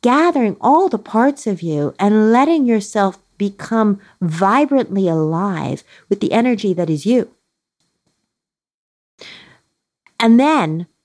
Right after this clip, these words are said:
who that energy of you shows up as in your relationship, in your parenting, in your business relations, sitting down at your computer,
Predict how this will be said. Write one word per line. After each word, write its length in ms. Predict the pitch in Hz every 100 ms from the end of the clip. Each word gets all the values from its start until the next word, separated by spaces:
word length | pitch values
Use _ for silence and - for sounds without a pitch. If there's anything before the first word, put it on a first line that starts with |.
| _ _ _ _
who 300 | - 339 359
that 380 | 311 254 - _ _ -
energy 640 | 233 247 214 196 185 - _ _ _ _ _ _ _ -
of 380 | 208 208 190 214
you 420 | 214 147 151 165 -
shows 440 | - 254 233 226
up 180 | 262 277
as 500 | 131 107 87 190 - _ _ _ _ _ _ _ _ _ _ _ _
in 160 | 156 156
your 120 | 180
relationship, 880 | 240 285 262 - 165 - - - _
in 140 | 165 180
your 80 |
parenting, 840 | 208 - 277 262 190 170 151 - 156 _ _ _
in 420 | 190 190 185 190 - -
your 400 | 170 180 175 180
business 460 | 302 349 233 156
relations, 840 | 175 147 131 - 131 104 101 143 - -
sitting 300 | - 330 359
down 220 | 320 285
at 80 | -
your 100 | 233
computer, 720 | 233 226 - 180 160 - -